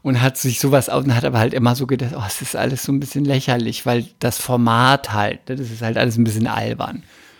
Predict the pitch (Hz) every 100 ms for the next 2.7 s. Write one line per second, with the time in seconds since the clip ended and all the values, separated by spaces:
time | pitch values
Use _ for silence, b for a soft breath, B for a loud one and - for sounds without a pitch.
0 | B B B B _ 156 151 160 156 160
1 | - 127 120 175 110 117 120 127 101 92
2 | 110 117 180 - - 113